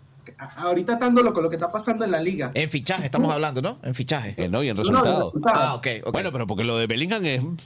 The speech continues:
Speaker 3: superlativo, o sea. Ajá, entonces eso.
Speaker 1: No, no, pero, pero con Bellingham ha tenido una buena temporada, eso es indudable. Pero al Madrid, curiosamente, cuando le marcan bien a Bellingham, se le acaba la, la fiesta en los goles.
Speaker 3: Sí,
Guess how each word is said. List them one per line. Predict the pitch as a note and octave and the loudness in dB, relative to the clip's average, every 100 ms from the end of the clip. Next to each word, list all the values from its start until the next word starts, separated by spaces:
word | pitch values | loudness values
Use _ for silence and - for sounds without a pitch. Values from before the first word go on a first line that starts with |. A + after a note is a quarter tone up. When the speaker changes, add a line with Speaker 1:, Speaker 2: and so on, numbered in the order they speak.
| D3+ | -4
Speaker 3:
superlativo, | C#3 G3+ G#3+ E3 A#2 D#3 G3+ G#2 | -2 0 0 -2 0 0 0 0
o | F2+ | 0
sea. | E2+ E2+ - - | -2 -4 -12 -12
Ajá, | - B2+ B2+ | -4 -2 0
entonces | C#3 B2 | -2 0
eso. | A#2+ A#2 A#3+ | 2 2 4
Speaker 1:
No, | F#3 A3 | 4 4
no, | |
pero, | A#3+ F3 - - - - - | 2 -2 -4 -10 -20 -20 -8
pero | G3 G3 G3 | -2 -2 0
con | F#3+ - | -4 -2
Bellingham | D#3+ G#3+ B3+ B3+ | 0 0 0 -2
ha | F3+ | -2
tenido | A#3 A3+ A#3+ | -2 2 2
una | A3+ | 2
buena | A3 G#3+ | 0 -2
temporada, | F#3 B2+ A#2 A2+ - | -2 -4 -4 -6 -8
eso | - C#3+ | -12 -8
es | |
indudable. | D#3+ B2+ A2 G#2+ F#2+ - - - - | -2 0 0 -4 -8 -16 -20 -20 0
Pero | E3+ F3 F3 | 2 4 2
al | E3 E3 D#3+ | 0 0 0
Madrid, | D3+ E3+ B3 G3 G3+ A#3 - - | -2 -2 -2 -2 -6 -10 -12 -2
curiosamente, | D3+ F3 F#3+ A3+ A3+ E3+ D3 - E3 E3+ | 0 0 -2 -6 -4 -4 -6 -8 -10 -6
cuando | F3 E3 D#3 D3+ D3+ D3 | 0 2 2 0 -2 0
le | C#3+ | 0
marcan | C#3+ A#3 C#4 A#3+ A3+ | 0 0 0 -2 0
bien | A3 A3 | 0 0
a | G#3+ | -2
Bellingham, | A3 A3 G#3+ G#3+ G#3 | -2 -4 -4 -4 -4
se | G3 D3+ | -2 0
le | C3+ | 0
acaba | A#2 D#3+ F3 | 0 2 4
la, | E3+ C3+ | 2 -2
la | B2 B2 | -2 -4
fiesta | A#2 C#3 E3+ | -2 -4 -2
en | D3+ | -2
los | A#2+ | -2
goles. | B2 A2+ A#2 G2+ | -2 -4 -6 -2
Speaker 3:
Sí, | C#3 B2 | 0 0